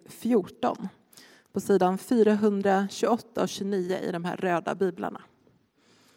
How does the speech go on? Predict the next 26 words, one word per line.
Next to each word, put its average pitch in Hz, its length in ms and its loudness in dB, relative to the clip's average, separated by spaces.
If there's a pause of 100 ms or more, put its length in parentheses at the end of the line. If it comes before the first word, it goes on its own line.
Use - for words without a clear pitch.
(3750)
Barmhärtig 247 840 6
och 233 120 8
nådig 214 520 6
är 170 200 4
Herren, 190 640 -2 (140)
sen 285 420 4
till 240 220 2
vrede 220 600 4
och 202 160 0
rik 226 380 0
på 214 80 0
kärlek. 202 760 -4 (840)
Han 220 200 0
går 254 200 10
inte 240 260 4
ständigt 220 520 4
till 214 120 2
rätta 226 360 0
med 214 240 0
oss. - 400 -10 (440)
Hans 208 240 -2
vrede 214 480 2
varar 202 360 2
inte 202 480 -4
för 190 160 -2
evigt. - 720 -4